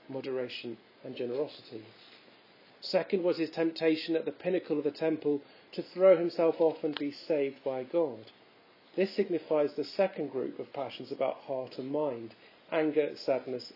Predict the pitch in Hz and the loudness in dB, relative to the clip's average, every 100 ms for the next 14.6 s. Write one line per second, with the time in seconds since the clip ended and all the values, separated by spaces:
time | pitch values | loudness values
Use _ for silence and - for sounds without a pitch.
0 | - 127 127 - 147 123 113 - - _ | -10 -10 -10 -8 -6 -6 -8 -12 -20 _
1 | - - - - - 147 165 160 156 - | -20 -20 -20 -14 -10 0 4 4 0 0
2 | 143 170 160 151 170 160 143 127 127 - | 0 2 0 0 -2 -2 -6 -6 -8 -8
3 | - - - 151 139 185 180 - 131 120 | -20 -20 -8 -6 -2 0 0 -4 -6 -6
4 | 120 - - - 156 165 170 165 160 156 | -8 -16 -18 -2 4 6 4 4 0 0
5 | 170 160 151 175 185 165 170 165 165 160 | 2 2 2 2 4 2 0 -4 -4 -2
6 | 147 139 - 175 170 139 113 104 - - | -2 -2 2 2 2 -4 -6 -8 -16 -20
7 | - - 175 165 - 123 - - - _ | -12 -2 0 0 -2 -6 -8 -16 -20 _
8 | - 135 - 139 131 - 131 127 143 139 | -12 -12 -6 -4 -4 -6 -8 -4 -4 -4
9 | 120 104 - - - _ _ _ _ - | -8 -12 -16 -20 -20 _ _ _ _ -20
10 | - - - - - 170 175 170 160 156 | -20 -20 -20 -4 2 2 4 2 0 0
11 | 175 170 165 165 165 - - - - - | -2 0 -2 -2 -2 -4 -14 -20 -20 -4
12 | 147 147 147 147 143 143 143 135 160 156 | -2 0 0 -2 -6 -6 -6 -4 -4 -4
13 | - 151 147 147 143 143 139 147 160 - | -8 -8 -6 -2 -2 -2 -6 -2 -2 -4
14 | - - - 180 123 120 | -14 -14 -4 -2 -2 -8